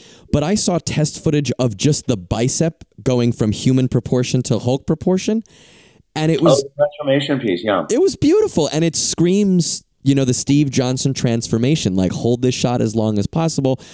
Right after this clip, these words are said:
Speaker 1: I'm not gonna let the camera shy away from what's happening
Speaker 2: Yeah,
Speaker 1: here."
Speaker 2: that was really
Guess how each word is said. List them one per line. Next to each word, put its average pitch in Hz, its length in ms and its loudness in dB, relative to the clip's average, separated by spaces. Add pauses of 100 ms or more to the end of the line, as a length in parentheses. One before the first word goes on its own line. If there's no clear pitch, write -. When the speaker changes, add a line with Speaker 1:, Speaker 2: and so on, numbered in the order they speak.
(180)
Speaker 1:
I'm 131 220 0
not 123 300 -2
gonna 117 260 0
let 107 200 0
the 107 80 -2
camera 117 380 -2
shy 110 280 -2
away 113 380 2
from 104 200 0
what's 101 200 -2
happening 123 400 0
Speaker 2:
Yeah, 92 140 4
Speaker 1:
here." - 80 4
Speaker 2:
that 185 180 0
was 180 280 0
really 92 200 2